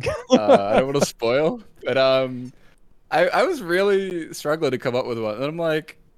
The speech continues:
I kind of was actually into Tome Tampering, like, out of everything that we saw. Ultimately, look, I didn't love the Warlock sets. If you go through that, and it's like, "Hmm, do I like Warlock or Curses, or do I like random Shadow support that didn't go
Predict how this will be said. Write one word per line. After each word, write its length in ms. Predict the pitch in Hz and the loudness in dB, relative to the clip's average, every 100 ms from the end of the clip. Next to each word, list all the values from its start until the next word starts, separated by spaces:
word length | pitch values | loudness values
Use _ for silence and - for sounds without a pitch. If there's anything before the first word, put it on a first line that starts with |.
| _ - | _ -12
I 40 | - _ _ | -12 _ _
kind 500 | - - 175 220 339 | -14 -12 -4 -2 2
of 160 | 427 466 | 2 2
was 160 | 339 | 0
actually 480 | 175 175 - 190 170 | 0 0 -2 -4 -4
into 260 | 151 175 175 | -6 -8 -8
Tome 360 | 233 - 156 | -6 -6 -6
Tampering, 600 | 143 113 104 110 107 107 - - | -4 -4 -4 -8 -10 -12 -20 -12
like, 320 | 117 107 - - | -10 -10 -14 -12
out 140 | 107 | -8
of 140 | 113 107 | -8 -8
everything 340 | 110 117 127 | -8 -4 -4
that 100 | 120 | -4
we 120 | 113 | -6
saw. 320 | 107 135 117 - - - | -4 -2 -2 -2 -12 -2
Ultimately, 520 | 196 277 330 233 160 151 | 2 2 2 0 0 2
look, 300 | 160 120 - - - - | 2 0 -4 -20 -8 -4
I 40 | |
didn't 200 | 349 156 | -2 0
love 180 | 151 143 | 0 2
the 80 | 131 | 0
Warlock 380 | 123 123 101 - | 2 0 -2 -6
sets. 260 | 127 98 180 | -6 -6 -4
If 80 | 262 | -4
you 100 | 349 | 0
go 180 | 170 | 2
through 260 | 202 143 156 | 2 0 0
that, 160 | 160 190 | 2 0
and 80 | |
it's 120 | 156 143 | -2 0
like, 300 | 135 113 - _ | 0 0 -6 _
"Hmm, 320 | 170 185 139 110 | -10 -8 -6 -6
do 140 | 110 | -2
I 60 | 143 | 0
like 260 | 175 - | 0 -2
Warlock 480 | 110 117 170 208 - | -2 0 2 0 0
or 100 | 127 | -2
Curses, 720 | - 151 139 160 - 104 98 - | -2 0 2 0 -2 -10 -10 -10
or 160 | 113 113 | -6 -4
do 160 | 117 | -2
I 140 | 120 127 | 0 0
like 440 | 127 120 101 - _ _ _ _ _ | 0 0 -2 -10 _ _ _ _ _
random 640 | 127 117 131 165 185 190 | -12 -2 0 0 -2 -4
Shadow 420 | 165 - 143 160 147 | -6 -4 0 0 0
support 580 | - 113 - 107 110 | -4 -10 -4 -4 -2
that 100 | 113 | -6
didn't 180 | - 127 | -10 -8
go 240 | 127 120 | -2 -2